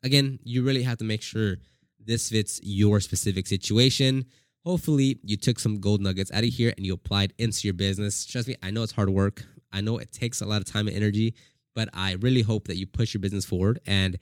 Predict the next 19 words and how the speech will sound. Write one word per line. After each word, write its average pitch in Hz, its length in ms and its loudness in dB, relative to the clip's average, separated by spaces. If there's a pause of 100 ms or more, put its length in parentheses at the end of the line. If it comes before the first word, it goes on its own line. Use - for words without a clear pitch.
(320)
you 175 120 4
know, 113 180 8
you 120 140 0
just 127 160 2
find 123 200 4
that 113 120 0
time 107 260 2
to - 100 -6
make 101 140 0
it 98 80 -4
happen, 98 300 0
because 95 280 -4
if 135 220 2
not 131 220 -2
you 113 360 4
and 101 160 -2
if 101 140 -2
not 92 140 -6
now, 127 340 2